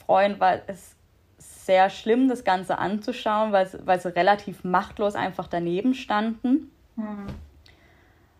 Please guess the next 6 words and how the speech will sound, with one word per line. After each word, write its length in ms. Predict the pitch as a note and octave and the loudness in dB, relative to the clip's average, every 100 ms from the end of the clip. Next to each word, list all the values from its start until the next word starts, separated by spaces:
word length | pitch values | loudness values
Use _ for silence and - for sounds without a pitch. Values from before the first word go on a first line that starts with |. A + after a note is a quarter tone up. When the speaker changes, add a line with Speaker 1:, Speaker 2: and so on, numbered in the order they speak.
| _ _ | _ _
Speaker 1:
Ähm, 600 | F#3+ G3 F#3+ F#3+ F#3+ F#3 - _ _ _ _ _ - | -2 0 0 -2 -6 -12 -18 _ _ _ _ _ -6
mein 320 | F#3 F#3+ F#3 | -2 -2 2
Hausarzt 800 | G#3 C#4+ C#4+ A#3+ A#3 - - G3 | 4 4 0 0 -2 -4 -6 0
war 240 | G3+ A#3+ | 2 2
zum 240 | - A3 | -4 -8
Glück 320 | G#3 G#3 G#3+ | -4 -6 -6